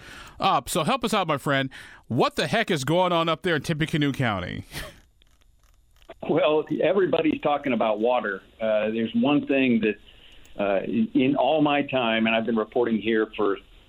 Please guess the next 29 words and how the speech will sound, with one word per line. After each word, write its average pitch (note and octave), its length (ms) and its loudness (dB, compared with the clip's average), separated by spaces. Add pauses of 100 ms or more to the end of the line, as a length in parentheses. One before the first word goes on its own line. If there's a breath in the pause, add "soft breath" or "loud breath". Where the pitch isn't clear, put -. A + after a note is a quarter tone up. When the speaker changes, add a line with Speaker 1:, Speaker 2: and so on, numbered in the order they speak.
Speaker 2:
th-, C3 280 -4
thirty C3 240 2
plus A#2+ 260 0 (100)
years, A#2 420 0 (400 soft breath)
nothing C#3 480 0
has A2 280 0
really A2 380 0
pulled A#2 360 0
everybody A2 800 2
onto A2 260 2
the G2+ 160 -4
same A2+ 220 2
page G#2+ 420 0
as, F#2+ 280 0 (160)
as F#2+ 240 2
this G#2 180 0 (360)
case A2+ 320 4
has. B2+ 340 2 (580 loud breath)
Um, G#2+ 480 2
and A2+ 260 2
as B2 280 2
people B2+ 300 2
have A2 120 2
learned A#2+ 320 4
more C3+ 340 4
about A#2 340 0
how A#2+ 380 2
the, A2 360 0
uh, G2 200 2